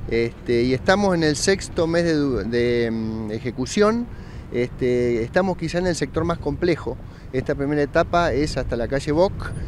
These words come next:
y en este momento estamos haciendo intervenciones en el Monolito, este, que es el lugar donde estamos ahora, y bueno, los barilochenses, este, seguro que saben de la complejidad de este sector, y dentro de muy pocos días vamos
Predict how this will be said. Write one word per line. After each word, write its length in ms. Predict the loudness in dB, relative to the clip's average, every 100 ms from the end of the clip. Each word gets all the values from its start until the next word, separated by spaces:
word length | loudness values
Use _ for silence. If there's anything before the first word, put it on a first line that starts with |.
| -8 -10 -4
y 140 | 0
en 100 | 2
este 180 | 0 0
momento 320 | -2 -2 0
estamos 400 | -2 0 0 0
haciendo 260 | 0 0 0
intervenciones 640 | 0 0 -2 -2 -2 0
en 120 | 0
el 100 | 0
Monolito, 680 | 0 0 2 0 2 2 0 -2 -8 -8 -8 -4
este, 320 | -2 -2 -4
que 100 | -2
es 60 | -2
el 80 | 0
lugar 240 | 2 2
donde 180 | 2 -2
estamos 360 | -2 -2 -2 2
ahora, 400 | 4 4 4 0 -8 -10 -6 -2
y 60 |
bueno, 240 | 0 2 2
los 140 | 2
barilochenses, 1000 | 0 0 -2 0 0 2 0 0 -4 -6 -8 -8 -8 -2
este, 460 | 0 0 0 -2 0
seguro 340 | 2 4 4
que 120 | 2
saben 300 | 2 2 4
de 60 | 2
la 120 | 0
complejidad 540 | 0 0 0 2 4 4
de 100 | 4
este 160 | 0
sector, 440 | -2 0 4 4 4
y 140 | 2
dentro 320 | 2 0 -2
de 100 | -2
muy 420 | -2 -2 0 -2
pocos 380 | -2 -2 0 0
días 300 | 2 2 2
vamos 420 | 2 2 2 0